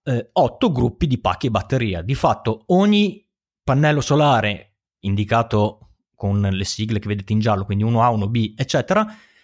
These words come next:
è, eh, servito da un gruppo di batterie che ovviamente si ricaricano quando la I S S è illuminata, e mentre invece se, eh, siamo in condizione di, eh,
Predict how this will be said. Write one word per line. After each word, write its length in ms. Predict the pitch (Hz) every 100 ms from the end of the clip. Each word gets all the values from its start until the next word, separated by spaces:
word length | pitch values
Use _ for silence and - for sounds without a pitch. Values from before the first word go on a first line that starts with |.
| _
è, 380 | - 240 - -
eh, 440 | 127 110 104 98 98
servito 480 | - 233 170 127 -
da 100 | 123
un 140 | 156
gruppo 300 | 147 139 113
di 80 | 110
batterie 480 | 143 190 254 110 107
che 260 | 117 98 _ - _ -
ovviamente 600 | 127 185 185 120 110 104
si 240 | - 190
ricaricano 760 | 147 - 151 139 113 107 101 95
quando 340 | 120 123 110
la 100 | 104
I 180 | 101 104
S 200 | 101 -
S 420 | 104 - - 90 - _ _
è 100 | 95
illuminata, 760 | 98 185 254 95 104 - 135 - _ _ -
e 380 | 143 104 - -
mentre 600 | 117 120 110 107 92 87
invece 300 | - 98 123
se, 360 | 92 - 113 87
eh, 140 | 92
siamo 300 | 85 135 110
in 120 | 104 101
condizione 500 | 110 110 - 113 104
di, 240 | 120 107
eh, 540 | - 98 95 95 90